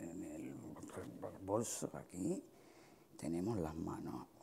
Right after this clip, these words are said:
vamos aquí, más chiquitito. <laughs> Tenemos las manos, eran también bolsos. Allí, manos, que no veo bien. Mano, mano.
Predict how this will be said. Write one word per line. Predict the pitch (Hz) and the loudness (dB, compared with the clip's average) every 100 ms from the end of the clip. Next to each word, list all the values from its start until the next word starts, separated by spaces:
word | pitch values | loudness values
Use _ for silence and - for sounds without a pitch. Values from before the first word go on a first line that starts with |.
| - 719 - | 6 6 8
vamos | 156 117 | 6 6
aquí, | 104 - 82 73 - | 4 2 4 4 4
más | - | 2
chiquitito. | - - - - 233 302 - | 0 2 4 8 8 6 8
<laughs> | 480 220 - - - - - - 277 - - - - - - - - - - - - - - - - | 12 12 12 -4 -6 -6 4 10 10 12 12 12 12 10 10 -2 0 2 2 2 2 0 -4 -12 0
Tenemos | - 156 147 143 147 | 12 12 12 12 12
las | 135 120 | 8 6
manos, | 113 123 135 139 - | 6 8 8 8 4
eran | 220 311 262 | 6 8 8
también | - 160 165 202 285 - | 10 12 12 10 6 8
bolsos. | 123 113 - 98 - | 10 10 8 0 -4
Allí, | - 110 117 139 165 294 370 - - - - - - - - - - - - - | 0 2 8 10 10 10 4 -6 -16 -18 -20 -20 -20 -20 -20 -20 -20 -20 -20 -8
manos, | - 131 156 190 170 | -2 2 2 0 -2
que | 156 | -4
no | - 87 | -2 2
veo | 90 143 135 | 2 2 0
bien. | 135 135 156 180 196 - - - - - - - - - - - | 0 0 -2 -4 -8 -14 -20 -20 -20 -20 -20 -20 -20 -20 -12 -2
Mano, | 135 - - - 185 170 - - - - - - | 0 0 0 -2 -4 -12 -18 -20 -20 -20 -14 -10
mano. | - - - | -8 -8 -12